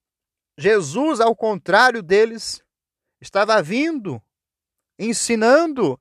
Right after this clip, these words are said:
as pessoas. Jesus tinha o ofício, a missão de ensinar, de contrari-, contradizer os ensinamentos propostos e estabelecidos pela cultura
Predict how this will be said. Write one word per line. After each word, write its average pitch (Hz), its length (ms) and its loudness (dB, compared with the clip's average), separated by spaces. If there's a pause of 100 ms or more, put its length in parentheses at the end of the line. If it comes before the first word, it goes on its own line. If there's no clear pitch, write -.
as 160 180 -8
pessoas. 175 800 -8 (1200)
Jesus 233 540 0
tinha 247 220 -2
o 220 300 2
ofício, 240 640 -2
a 233 80 2
missão 220 460 -4
de 208 120 -6
ensinar, 202 800 -2 (1200)
de 135 120 -4
contrari-, 208 840 0 (100)
contradizer 196 1080 0
os 180 160 -10
ensinamentos 190 1080 -6 (120)
propostos 233 1080 0 (280)
e 156 80 -2
estabelecidos 202 1200 -2
pela 208 260 -2
cultura 269 720 -2